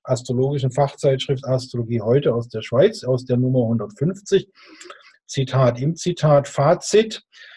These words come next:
Christoph Schubert-Weller hat mit diesem Buch ein Kompendium astrologisch-philosophischer Gedanken geschrieben, das eine wichtige Lücke schließt. Allen,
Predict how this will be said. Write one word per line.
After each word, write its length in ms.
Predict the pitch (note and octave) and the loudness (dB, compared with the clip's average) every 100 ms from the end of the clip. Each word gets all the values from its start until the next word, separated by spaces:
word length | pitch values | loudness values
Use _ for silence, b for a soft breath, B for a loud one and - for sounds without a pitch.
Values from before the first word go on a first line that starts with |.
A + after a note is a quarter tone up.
| B - | B -2
Christoph 480 | F3+ G#3 - G3+ | 0 0 2 2
Schubert-Weller 800 | G3 G3 F3 E3 C3+ C#3 F3 D#3+ | 2 0 2 2 4 4 4 4
hat 320 | C#3+ E3+ - - | 4 0 -2 -8
mit 320 | D3+ D3 - | -6 -6 -8
diesem 380 | F#3 F#3 F3 C3 | -8 -2 -2 -2
Buch 360 | D3+ A3 - - | -4 -6 -8 -4
ein 200 | D3 D#3 | -2 0
Kompendium 1000 | - D#3+ D3+ F3+ G#3 G3 C#3 A#2+ C#3+ - | 0 0 0 -2 0 -2 0 0 0 -2
astrologisch-philosophischer 1700 | C#3+ C3 - C3 C#3 F#3+ F#3+ - - D3 C3 B2 F3 - F3 E3 C#3 | -4 -4 -4 -2 0 0 -2 -6 -6 -4 -2 -2 -4 -4 -6 -4 -2
Gedanken 580 | C3+ A#2+ B2+ D3+ F3+ | -2 2 2 0 -4
geschrieben, 600 | F3 - - D#3+ D#3+ D#3+ - b b b - | -6 -6 -6 -4 -4 -6 -8 b b b 0
das 160 | C#3+ | 4
eine 240 | D#3 C#3+ D3 | 6 6 2
wichtige 420 | G#3+ - F3 D3 | -4 -6 -4 -2
Lücke 380 | C3 F3 E3 C3 | -2 -2 -4 -6
schließt. 680 | - A#2 F3+ - - - - | -6 -4 -4 -6 -12 -16 -8
Allen, 600 | - C#3 F#3+ B3 B3+ - | 2 4 6 4 2 -2